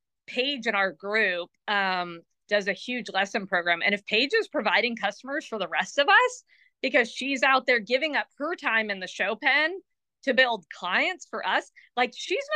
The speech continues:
most important person in the room, you know? And so it just, like, I think taking it back and realizing, like, perspective,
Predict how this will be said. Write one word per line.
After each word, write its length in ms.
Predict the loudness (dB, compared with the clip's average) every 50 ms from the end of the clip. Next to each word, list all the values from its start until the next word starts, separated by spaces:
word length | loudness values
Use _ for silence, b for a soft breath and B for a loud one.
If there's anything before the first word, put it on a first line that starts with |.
| 2
most 160 | 2 0 -4
important 340 | -6 -4 -4 -4 -4 -6 -4
person 300 | -4 -4 -4 -2 -4 -4
in 80 | -4 -4
the 100 | -6 -6
room, 640 | -6 0 4 6 6 6 6 4 2 0 0 -2 0
you 140 | 0 2
know? 200 | 2 4 2 2
And 200 | 2 0 -2 -6
so 120 | 0 2 2 2 2 0 _ _ _ _ -20 -20 b b b b b _ -8
it 140 | -8 -4 -2
just, 260 | -2 -2 -2 -2 0
like, 300 | 2 4 4 4 2 0 _ _
I 120 | 0 0 2
think 280 | 0 -4 -6 -8 -10
taking 380 | -6 -4 -4 -2 -2 -4 -4 -4
it 220 | -6 -6 -6 -4 0
back 300 | 2 4 4 4 2 0
and 140 | -6 -10 -8
realizing, 440 | -8 -8 -4 0 0 0 0 -2 -4
like, 160 | -4 -6 -6 _
perspective, 760 | _ -16 -16 -16 -8 -2 0 2 2 0 _ -4 -4 -4 -4